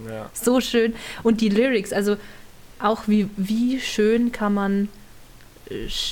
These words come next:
Speaker 2: Stillstand oder, oder, f-, ja,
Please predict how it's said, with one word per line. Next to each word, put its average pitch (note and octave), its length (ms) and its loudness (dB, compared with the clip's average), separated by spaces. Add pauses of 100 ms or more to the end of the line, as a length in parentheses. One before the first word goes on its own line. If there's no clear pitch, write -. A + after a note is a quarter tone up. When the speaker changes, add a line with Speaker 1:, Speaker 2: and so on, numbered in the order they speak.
(340)
Speaker 2:
Stillstand A#3 960 -2
oder, F#3+ 460 -2
oder, F#3 320 -2
f-, - 440 -14
ja, F#3+ 380 -2